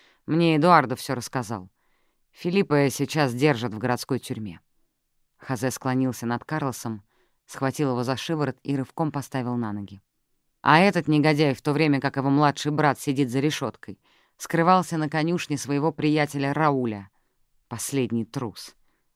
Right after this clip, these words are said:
Ведёт себя, словно перепуганный до смерти козёл, которого ведут на заклание.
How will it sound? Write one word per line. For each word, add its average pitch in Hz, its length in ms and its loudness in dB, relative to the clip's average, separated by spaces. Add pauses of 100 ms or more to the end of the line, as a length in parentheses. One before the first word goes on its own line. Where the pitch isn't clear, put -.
(120)
Ведёт 143 340 4
себя, 127 240 -2
словно 139 380 0
перепуганный 143 640 0
до 143 180 0
смерти 135 340 -4
козёл, 131 480 -2
которого 117 360 -4
ведут 117 280 -4
на 117 80 -4
заклание. 104 560 -6